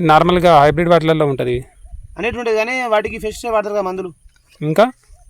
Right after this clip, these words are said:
Speaker 2: ఇంకోటి వాటికి వాటర్ వేస్తారు, అవి వేస్తారు అన్నీ.
Speaker 1: మ్మ్.
Speaker 2: అంటే వాతంటే అవే కాయవు,
Speaker 1: మ్మ్.
Speaker 2: ఒక మనిషి తోడు ఉండాలి వాటికి కాయాలంటే.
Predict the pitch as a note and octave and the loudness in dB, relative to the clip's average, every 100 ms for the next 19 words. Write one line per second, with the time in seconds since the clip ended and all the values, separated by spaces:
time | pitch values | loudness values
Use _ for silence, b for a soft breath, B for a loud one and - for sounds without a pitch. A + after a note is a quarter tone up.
0 | - - - - - - - F#3 F#3+ A3 | -20 -20 -14 -12 -12 -14 -20 -12 -8 -2
1 | G#3 G#3 F#3+ F#3+ G3+ G3+ G3+ F#3+ F3+ F3 | -2 -2 -4 -4 -6 -8 -8 -8 -8 -8
2 | F3 E3 _ _ - D3+ D3+ C#3 C3+ _ | -8 -10 _ _ -10 -4 -4 -4 -10 _
3 | _ - - - F#3 A#3 A3+ G3+ F#3 G3 | _ -16 -16 -12 -8 -6 -4 -4 0 0
4 | G3+ A3 G3+ A3 G3 G3 G3 C#4+ - - | 0 -4 -4 -4 -2 -2 -4 -8 -14 -8
5 | D#3 D3+ C3+ B2 E3+ F3+ F#3 G#3 G3+ G3+ | -2 -2 -2 -8 -10 -10 -4 -2 -2 -2
6 | F3 D#3 D3+ D#3+ D#3+ D3+ C#3+ | -6 -8 -8 -6 -6 -8 -14